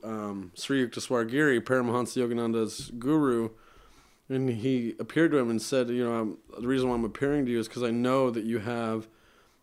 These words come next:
a profound knowledge on the teachings of Christ in the, in the Bible, and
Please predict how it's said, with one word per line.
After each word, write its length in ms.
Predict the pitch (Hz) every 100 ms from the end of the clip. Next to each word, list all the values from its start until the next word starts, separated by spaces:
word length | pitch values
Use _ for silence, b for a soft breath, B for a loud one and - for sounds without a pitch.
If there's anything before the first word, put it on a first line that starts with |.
| -
a 120 | 135
profound 760 | 131 - 117 - 143 151 147 127
knowledge 520 | 123 139 135 113 110
on 160 | 117 110
the 340 | 107 101 98 -
teachings 420 | 131 120 127 110
of 120 | 101
Christ 420 | - 123 117 -
in 100 | 113 110
the, 220 | 107 101
in 100 | 107
the 80 | 104
Bible, 500 | 107 127 135 107 104
and 260 | 110 110